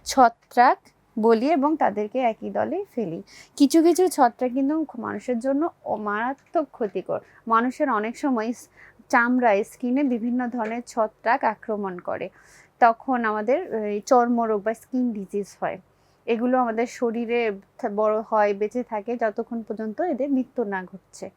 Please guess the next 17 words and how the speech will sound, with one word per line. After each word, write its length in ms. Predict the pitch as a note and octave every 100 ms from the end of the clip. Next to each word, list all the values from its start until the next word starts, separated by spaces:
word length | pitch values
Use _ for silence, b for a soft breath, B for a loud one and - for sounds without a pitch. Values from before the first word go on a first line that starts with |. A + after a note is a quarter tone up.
| b b b b b -
তো 300 | A#3+ G#3+ - _ _ _ -
এরা 220 | B3 C#4
কিন্তু 320 | B3+ A3 G#3
আমাদের 280 | G3 F3+ F#3
জন্য 240 | F#3+ G3 G#4 _
ক্ষতিকর। 460 | - - F#3 - - - _ -
আবার 240 | C#4+ D4
কিছু 340 | - D#4 G4+
কিছু 200 | F#4 F4+ F4
ছত্রাক 460 | D4 C4 - C#4+ C#4
কিন্তু 260 | C#4 C4+
উপকারী। 580 | A#3+ A#3 G3 - E3+ F3+ - b b b
আমরা 460 | - C4 D#4+ G#3 D4 - _ _ _ _ -
খাদ্য 440 | - A#3+ A3 A3
হিসেবে 460 | D4 C#4+ C4 C#4+ C#4+
মাশরুম 720 | B3 G#3 G#3 - - C#4+ C#4
খাই, 280 | B3 G#3+